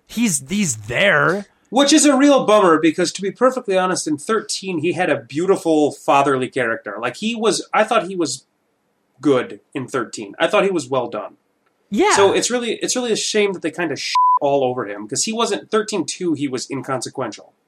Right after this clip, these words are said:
Speaker 1: Thirteen, was he in thirteen two?
Speaker 2: Yes, he was in some dumb little side scene thing.
Speaker 1: I
Speaker 2: They coulda done so, they coulda done so much more with him.
Speaker 1: I literally
Speaker 2: So
Speaker 1: did not even know he was in that game.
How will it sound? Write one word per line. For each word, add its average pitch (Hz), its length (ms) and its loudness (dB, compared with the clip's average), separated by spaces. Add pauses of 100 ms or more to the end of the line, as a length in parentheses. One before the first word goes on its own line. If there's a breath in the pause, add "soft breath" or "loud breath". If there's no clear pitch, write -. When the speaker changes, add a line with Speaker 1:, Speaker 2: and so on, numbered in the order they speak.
(140)
Speaker 1:
Thirteen, 330 340 -2
was 214 160 0
he 320 160 -4
in 202 140 -2
thirteen 214 380 0
two? 151 340 -2 (420)
Speaker 2:
Yes, 180 440 2
he 170 80 2
was 156 180 2
in 170 240 0
some 156 460 0
dumb 135 320 -2
little 117 380 -6
side 104 340 -6
scene 101 240 -14
thing. - 340 -20 (220)
Speaker 1:
I 175 80 2
Speaker 2:
They 185 60 2
coulda 233 160 0
done 208 160 2
so, - 440 -2 (220)
they 190 100 -2
coulda 226 160 -4
done 208 140 0
so 180 240 0
much 156 180 -4
more 123 160 -6
with 110 180 -10
him. - 220 -18 (260)
Speaker 1:
I 175 140 0
literally 185 560 0
Speaker 2:
So 190 320 4 (260)
Speaker 1:
did 165 220 2
not 175 200 2
even 156 260 -2
know 147 140 2
he 139 180 -2
was 131 180 -4
in 131 220 -6
that 113 260 -8
game. 90 360 -18